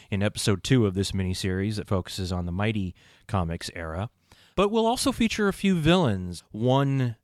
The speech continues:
that we haven't really overly publicized just yet. A few places here and there, but one villain that we will feature in the film is the Eraser.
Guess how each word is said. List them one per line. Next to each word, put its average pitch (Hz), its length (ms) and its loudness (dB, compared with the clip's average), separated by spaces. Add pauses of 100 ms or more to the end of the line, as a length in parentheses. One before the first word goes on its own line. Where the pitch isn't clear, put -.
(160)
that 113 240 4
we 117 140 0
haven't 180 440 -4
really 127 640 0
overly 131 360 0
publicized 85 1120 -4
just - 460 -8
yet. 85 380 -10 (320)
A - 20 -20
few 160 160 0
places 107 400 0
here 110 220 -2
and 95 140 -4
there, 98 260 -2
but 98 320 -2 (540)
one 123 280 2
villain 127 360 2
that 104 160 -2
we 110 120 -2
will 110 300 0
feature 85 720 -12
in 95 180 -6
the 85 80 -6
film 98 560 -6
is 98 480 -4 (260)
the 85 320 -8
Eraser. 131 640 -4